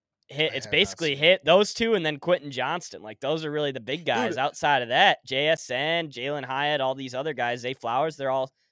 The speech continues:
Speaker 1: tiny guys. They're
Speaker 2: Yeah.
Speaker 1: D J
Speaker 2: Oh, yeah.
Speaker 1: Moore type guys. Like
Speaker 2: Yeah,
Speaker 1: you said,
Speaker 2: Jordan
Speaker 1: don't need
Speaker 2: Addison.
Speaker 1: that.
Speaker 2: Yeah. That, well,
Speaker 1: Yep.
Speaker 2: and you know who a guy who I like back toward a little bit further down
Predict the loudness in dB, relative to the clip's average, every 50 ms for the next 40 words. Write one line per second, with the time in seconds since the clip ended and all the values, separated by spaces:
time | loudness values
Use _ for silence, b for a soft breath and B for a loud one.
0 | _ _ -6 -4 -2 -2 0 -2 -4 -6 -8 -10 -12 -16 -18 -14 -10 -6 -4 -2
1 | -2 -2 -4 -6 -10 -14 _ -4 -4 -2 0 0 0 0 4 4 6 4 4 2
2 | -2 -8 -8 -10 -12 -12 -8 -2 -2 -2 -2 -2 -16 _ -10 -8 -6 -4 -2 -2
3 | 0 2 2 2 2 0 -2 -4 -4 -4 -4 -4 -4 -6 -6 -6 -8 -8 -10 -10
4 | -12 -14 -14 -12 -10 -8 -8 -10 -12 -12 -8 -8 -6 -2 0 0 2 2 0 0
5 | -4 -4 0 0 2 2 2 0 0 0 0 0 0 0 0 -2 -4 -8 -8 -6
6 | -4 -4 -4 -4 -2 -2 -2 -2 -4 -6 -12 _ b b b b b b b b
7 | b _ _ -6 -4 -2 -2 -4 -6 -6 -4 -4 -4 -4 -4 -6 -6 -4 -6 -8
8 | -12 -10 -10 -8 -8 -8 -8 -8 -6 -6 -4 -4 -4 -4 -4 -4